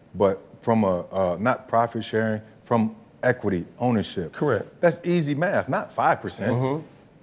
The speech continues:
Speaker 1: It's more like twenty-seven percent.
Speaker 2: Yes, sir.
Speaker 1: So that's why me, that's why I'm here with the pivot. And we weren't gonna do another podcast.
Speaker 2: Mm-hmm.
Speaker 1: We just said, "Man, this ain't right.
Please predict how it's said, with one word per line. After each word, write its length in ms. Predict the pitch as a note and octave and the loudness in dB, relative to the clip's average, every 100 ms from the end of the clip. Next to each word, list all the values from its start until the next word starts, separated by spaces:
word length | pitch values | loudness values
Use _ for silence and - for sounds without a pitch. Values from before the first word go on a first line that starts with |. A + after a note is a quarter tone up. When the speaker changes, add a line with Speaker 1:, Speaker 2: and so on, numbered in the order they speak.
| - | 0
Speaker 1:
It's 200 | A#2 G2+ | 0 2
more 180 | C#3+ D3+ | 0 2
like 320 | C#3 G#2+ - | 2 0 -4
twenty-seven 760 | - D3 C#3 A2 B2+ C3+ A2 | -4 -2 0 -4 -4 -2 -4
percent. 420 | F2 F#2+ - F#2 E2 | -6 -8 -8 -8 -4
Speaker 2:
Yes, 160 | G2 | -4
sir. 200 | G2 F#2+ - - - | 0 -2 -4 -16 -12
Speaker 1:
So 460 | - D#3 D3 C#3 - - | 0 4 4 2 -6 0
that's 340 | D3 D#3 - | 0 0 -2
why 440 | B2+ A#2+ A2 G#2 G2 - - - | 0 2 2 0 -4 -18 -20 -6
me, 280 | A2 C#3 C3 - - | 0 2 2 -4 -6
that's 300 | F#3 B2+ - | 2 2 2
why 180 | A#2 F#2+ | 0 0
I'm 200 | A#2 A2+ | -2 -4
here 120 | G#2 | -2
with 100 | F2 | -4
the 60 | D2+ | -6
pivot. 300 | - G2 D#2+ - A2+ | -4 -4 -4 -10 -4
And 100 | C3+ | 0
we 80 | |
weren't 240 | F#3 F#3 D#3+ | 2 0 0
gonna 180 | D#3+ D#3 | 0 0
do 160 | F3+ | 0
another 240 | D#3 B2+ G#2+ | 0 0 0
podcast. 600 | - F2 D#2+ E2 D2+ - | -2 -4 -2 -6 -8 -4
Speaker 2:
Mm-hmm. 380 | G2 G#2+ G#2+ A#2 - | -2 -2 -4 -6 -2
Speaker 1:
We 120 | A#2+ | 0
just 260 | C#3+ D3 D3 | 2 0 2
said, 220 | C3+ B2+ | -2 0
"Man, 380 | C3 C3+ B2+ A2+ | 0 0 0 0
this 220 | E3+ E3+ | 0 0
ain't 180 | G#2 E2+ | -4 -2
right. 260 | F2 D2 | -4 -4